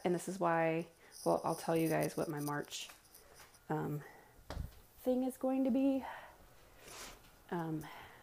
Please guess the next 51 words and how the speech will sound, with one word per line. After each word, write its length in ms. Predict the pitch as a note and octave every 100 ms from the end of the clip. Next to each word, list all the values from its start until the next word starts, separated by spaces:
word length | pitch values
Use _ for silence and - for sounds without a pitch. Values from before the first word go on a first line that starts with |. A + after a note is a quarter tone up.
| - - -
later. 220 | F3+ - -
I 40 |
don't 120 | B3
know 60 | C#4
if 120 | D4
I 40 | C#4
did 140 | A#3
the 60 | -
kitchen. 420 | - - C4 C4
Did 100 | A#3+
I 60 |
do 120 | A#3 C4+
the 80 |
kitchen 240 | C#4 C4 D4
first? 320 | D4 D4+ - - - - - -
Okay, 220 | B3+ G#3+
I 100 | -
called 280 | G3+ B3 D#4+
the 60 | E4
kitchen 260 | D#4 D4+
a 60 | C#4
five 420 | - B3 A#3+ B3
originally. 840 | A3+ A#3 A#3+ B3+ B3+ B3 B3 B3 - - - - - - - - - - - - - - - -
I 120 | A#3
am 220 | C4+ C#4+
gonna 180 | C#4 C4+
call 260 | C4 A#3+ A#3
the 80 | A3+
kitchen 460 | A3+ - A3 G#3 G3
a 60 | G3 -
three 460 | G3+ G#3+ A3 A3 G#3 -
now, 480 | A3 G#3 G#3 A3 G#3+ - - - - - - - -
just 320 | B3 B3 A#3+
because 540 | - A3+ A3+ G#3+ G#3+ G#3
there 260 | G3+ G3+ G3+
is 180 | G#3+ G#3
a 60 |
bit 160 | G3 G3
of 100 | G3
clutter 380 | - F#3 F3+ E3+
on 120 | F3+
the 80 | F3+
counter 360 | - F3 E3+
that 100 | E3
I 80 | E3
would 200 | E3 D#3
like 320 | D#3 D#3+ -
to 100 | -
not 300 | E3 D#3+ D3 -
have 320 | E3 D#3 G3
there, 320 | D#3+ D#3+ D#3